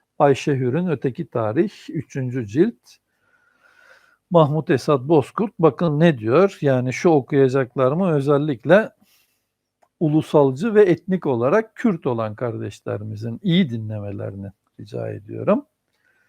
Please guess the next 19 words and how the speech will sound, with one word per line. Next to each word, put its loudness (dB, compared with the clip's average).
Bir 4
Eylül 4
bin 0
dokuz 2
yüz -4
otuz -4
dokuz -4
tarihli 0
Akşam 4
Gazetesi'nde 0
dönemin 2
Adalet 6
Bakanı -6
olarak -4
Mahmut -4
Esat -8
Bozkurt 0
şunu -4
yazmış. -6